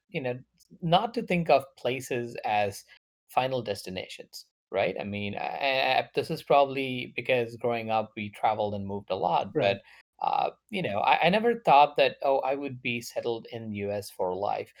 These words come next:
Speaker 1: or, "I will, you know, never go back to India." I was always open to the idea that if something cool came up, no matter where in the world,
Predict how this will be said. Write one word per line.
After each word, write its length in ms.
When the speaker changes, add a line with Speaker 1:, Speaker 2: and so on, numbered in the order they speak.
Speaker 1:
or, 260
"I 120
will, 340
you 100
know, 120
never 340
go 220
back 240
to 120
India." 320
I 80
was 140
always 480
open 500
to 120
the 100
idea 340
that 160
if 100
something 440
cool 480
came 260
up, 240
no 160
matter 300
where 160
in 100
the 80
world, 400